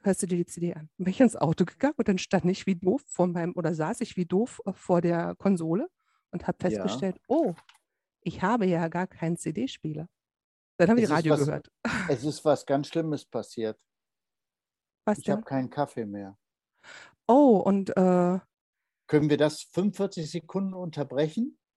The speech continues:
Speaker 1: Ja, pass mal auf.
Speaker 2: Oder sollen wir einfach, was, wie machen wir das jetzt?
Speaker 1: Ähm, ich kann es ja rausschneiden. Dann lassen wir das jetzt mal laufen, ganz jeck.
Speaker 2: Ja, okay.
Speaker 1: Und du holst dir einen Kaffee.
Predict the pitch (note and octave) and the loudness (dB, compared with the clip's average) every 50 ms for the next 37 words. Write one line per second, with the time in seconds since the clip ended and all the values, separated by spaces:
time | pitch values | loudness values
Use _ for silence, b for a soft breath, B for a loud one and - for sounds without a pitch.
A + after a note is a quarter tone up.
0 | _ _ _ _ _ _ _ _ _ _ - G3+ - - - F3+ - - F3+ E3+ | _ _ _ _ _ _ _ _ _ _ -8 -6 -6 -6 -8 -10 -6 -6 -6 -6
1 | - - C3 F3 D#3+ E3 D3 D3+ D#3 D3+ D3+ C3+ - A#2 C#3 C#3+ C3+ B2+ - _ | -4 -2 2 4 6 4 4 6 4 4 4 4 0 0 0 -2 -4 -6 -10 _
2 | _ - C#3+ - - - G#3 G#3 A3+ A3 - - C3 A#2 A2 F#2+ F2 - - - | _ -6 -6 -6 -4 -2 -2 0 0 -2 -2 -4 -2 -2 0 0 -2 -4 -8 -8
3 | A#2 G#2 - - _ _ _ B B B B B B B B _ _ _ _ _ | -10 -10 -10 -12 _ _ _ B B B B B B B B _ _ _ _ _
4 | _ _ _ _ _ _ - G3+ G#3 G#3+ G#3+ G#3+ G#3+ G#3+ G#3+ G#3+ _ _ _ _ | _ _ _ _ _ _ 4 6 6 8 6 6 4 2 0 -2 _ _ _ _
5 | _ _ _ _ _ _ _ _ _ _ _ _ _ _ _ _ _ _ _ _ | _ _ _ _ _ _ _ _ _ _ _ _ _ _ _ _ _ _ _ _
6 | _ _ _ - D#3 - - - E3 F3 F3+ - - B3+ A3+ G3 F3+ E3+ F3 F#3+ | _ _ _ -8 -8 -8 -6 -4 -2 -2 0 0 2 0 0 0 0 0 0 0
7 | F#3+ - - - - - D#3 C#3 C#3 C#3 - - D3 - _ _ _ _ _ _ | 0 -2 -10 -14 -12 -12 -12 -10 -10 -12 -12 -14 -16 -20 _ _ _ _ _ _
8 | _ _ _ _ _ _ _ _ _ _ _ - F3+ G3 F3+ F3+ A3 - - C4 | _ _ _ _ _ _ _ _ _ _ _ 2 2 4 4 2 0 0 2 2
9 | A3+ G3+ G#3+ G3+ - - F3+ - - - E3 D3+ C#3+ C3+ B2+ C3 C#3 D#3+ - - | 2 2 2 0 0 -2 -4 -4 -6 -8 -6 -6 -4 -4 -4 -4 -4 -6 -6 -8
10 | D4+ G#4+ _ _ _ _ _ _ _ _ _ _ _ - E3+ F#3 F3 - - E3+ | -8 -8 _ _ _ _ _ _ _ _ _ _ _ 0 0 0 0 -2 -4 -4
11 | F#3 D4+ - _ _ _ _ _ _ _ _ _ _ - - A2+ A#2 - _ _ | -4 -4 -6 _ _ _ _ _ _ _ _ _ _ -4 -2 -2 -2 -2 _ _
12 | _ - - A3 A3 G3 - - C4+ D#4+ D#4 D4+ - - - G3+ G3 F#3 - - | _ -2 0 0 2 2 4 6 6 6 6 4 2 -2 -2 -2 -2 -2 -6 -6
13 | - F3+ F3+ - - D#4 | -4 -4 -4 -2 -2 -4